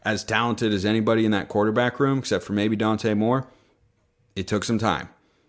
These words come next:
and it's gonna take time again. Appreciate everyone listening. I will see you next time. And until then, hope you have a wonderful rest of your day.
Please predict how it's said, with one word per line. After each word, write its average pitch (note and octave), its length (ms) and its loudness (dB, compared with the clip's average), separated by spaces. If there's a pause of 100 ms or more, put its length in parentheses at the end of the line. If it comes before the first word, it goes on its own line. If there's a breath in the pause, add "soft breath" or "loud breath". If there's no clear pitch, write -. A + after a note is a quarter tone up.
(180)
and E2+ 80 -6
it's D#2+ 80 -8
gonna D#2+ 180 -6
take F2+ 200 -4
time D#2+ 220 -4
again. F2 260 -6 (460)
Appreciate - 280 -6
everyone A#2 200 2
listening. A2+ 400 0
I F2+ 80 -8
will G#2+ 100 -2
see C3+ 160 -2
you B2 80 2
next A#2 240 -2
time. G#2+ 300 -4 (240 loud breath)
And G2+ 100 -8
until C3 360 0
then, G#2 240 2
hope A2 200 0
you G#2+ 100 4
have F#2+ 140 2
a F2+ 100 2
wonderful G2 800 2
rest - 240 -8
of F2+ 40 -2
your G#2 140 0
day. - 220 -4